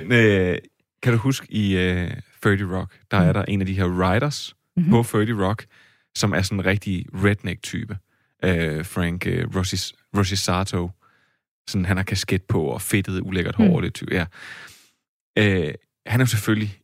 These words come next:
Speaker 1: i virkeligheden er han stand-up-komiker. Og, øh, så så jeg, det, det er jo sådan, når, nogle gange, når, så bliver jeg interesseret, når det er, at det er nogen, jeg, at det er nogen, jeg har sådan set i en serie, så bliver jeg nødt til at se,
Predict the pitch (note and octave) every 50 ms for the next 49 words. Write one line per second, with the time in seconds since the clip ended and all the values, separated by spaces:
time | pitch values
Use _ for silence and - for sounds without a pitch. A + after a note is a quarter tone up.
0 | _ - G2 F#2 G2+ F#2+ G#2 G#2 F2+ - F2+ F2+ F2+ - - F2+ F#2 F#2 F#2+ -
1 | - E2 - - - - F#2 G2 - _ _ _ _ - - _ _ _ _ _
2 | _ _ _ _ _ _ - G#2 G2 F#2 F#2 F2+ F2 F2 F#2 G2+ - - _ -
3 | - - - A#2 - - C3 B2 A2 G2+ - G2 G#2 - - A#2 A#2+ A#2+ B2+ A#2
4 | A#2 A2+ G#2+ G2+ G#2 G2 - - F#2+ A#2 A2+ G2+ G2+ G2 F#2+ F#2 - - A#2 A2
5 | A2 G2 F#2 F2+ F2+ - - G#2 - A2 E2+ G2+ G2 F#2 F2 F2 F2 F2+ G2+ -
6 | - - - _ _ _ _ - F#2 G2+ F#2+ F#2 F#2 F#2 G2 G#2 G2+ F2+ E2+ E2+
7 | - - - - _ _ _ _ _ _ _ _ _ _ _ _ - G#2 F#2+ F#2
8 | F#2 F#2+ G2 G2+ G2 F#2 G2 - - G2+ - - - - F#2 F2 - - C#3 B2
9 | A2+ A2+ A2+ A2+ G#2+ A2 G2+ - - G#2+ - - G#2+